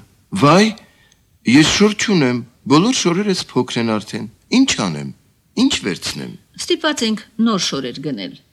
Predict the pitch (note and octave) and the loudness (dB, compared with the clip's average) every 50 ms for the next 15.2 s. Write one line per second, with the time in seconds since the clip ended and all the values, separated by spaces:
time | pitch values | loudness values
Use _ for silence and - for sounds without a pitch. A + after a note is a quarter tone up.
0 | _ _ _ - - _ - D4 F#4+ G#4+ - - B3+ G3+ G#3+ C4 D4+ - - D3+ | _ _ _ -20 -10 _ -2 0 0 0 2 2 2 2 2 0 0 -2 -4 -6
1 | - - D3 D#3 D#3 - - D#4 C4 F3+ - - E3+ D#3 - - C#3+ C#3+ C#3 C#3+ | -4 -4 -6 -6 -6 -4 -4 -4 -4 -4 -6 -8 -10 -10 -8 -8 -8 -6 -6 -6
2 | C#3+ C#3 - - A3 C4 F#4+ A#4+ A#4+ - _ _ - F4+ F#4 - - A4+ G#4 - | -6 -6 -6 -4 -2 -2 -2 -4 -8 -14 _ _ -6 -6 -6 -6 -6 -8 -6 -6
3 | - D3+ C4+ - - - - - - - _ _ _ _ _ _ _ _ _ _ | -6 -4 -4 -6 -8 -10 -16 -16 -18 -20 _ _ _ _ _ _ _ _ _ _
4 | _ _ _ _ _ _ _ _ _ _ _ _ _ _ _ _ _ _ _ _ | _ _ _ _ _ _ _ _ _ _ _ _ _ _ _ _ _ _ _ _
5 | _ _ _ _ _ _ _ _ _ _ _ _ _ _ _ _ _ _ _ _ | _ _ _ _ _ _ _ _ _ _ _ _ _ _ _ _ _ _ _ _
6 | _ _ _ _ _ _ _ _ _ _ _ _ _ _ _ _ _ _ - G2+ | _ _ _ _ _ _ _ _ _ _ _ _ _ _ _ _ _ _ -6 -6
7 | G#2 - - F#2 - - G#2+ D3 F#3 - - - - _ _ _ _ - - G#2 | -4 -2 -2 -2 -2 0 0 -2 -2 -2 -8 -18 -18 _ _ _ _ -4 -2 0
8 | A#2+ A#2+ G#2+ F#2+ E2+ D#2 D2 C#2+ - - - F#2 G#2 G2 - - - _ _ _ | 0 0 0 -2 -2 -2 -4 -4 -4 -4 -2 -2 -4 -4 -6 -18 -20 _ _ _
9 | - F2 F2+ G2+ G2 - - - A1 G#1 G1+ - - _ _ _ _ _ _ _ | -6 -2 -2 -2 -2 -4 -6 -8 -8 -8 -10 -12 -12 _ _ _ _ _ _ _
10 | _ _ _ _ _ _ _ _ _ _ _ _ - - G4+ C5 C#5 - - A3+ | _ _ _ _ _ _ _ _ _ _ _ _ -6 -4 -4 -4 -2 -2 0 0
11 | E3+ E3 - E3 D#3 D#3+ D#3+ D#3+ D#3+ - G3+ G3+ F#3+ - G3 F3+ F3 E3+ F3+ F3 | 0 0 -2 -2 -2 -2 -2 -2 -2 0 0 0 0 0 -2 -2 -2 -2 -2 -2
12 | F3 F3 F3 - F3 F3+ F#3+ F3 F3 F3 E3 D#3+ D#3 - E3 D3+ - - D#3+ D#3 | -2 -4 -6 -6 -2 0 0 0 0 -2 -4 -4 -4 -4 -4 -6 -6 -6 -6 -6
13 | - D3+ C#3 - D#3+ D3 C#3 C#3 F3+ C4+ D#4 - _ _ _ _ _ _ _ _ | -6 -6 -6 -6 -6 -4 -4 -2 -4 -4 -6 -8 _ _ _ _ _ _ _ _
14 | _ - G2+ F#2+ - G#2+ G#2 G2 F2 - F2 E2 D#2+ F2 G#2+ A2 - - - D2 | _ -2 -2 2 2 4 4 2 2 0 -4 -4 -2 -2 -2 -4 -4 -4 -4 -4
15 | C#2 C#2 C#2+ C#2 | -4 -4 -6 -6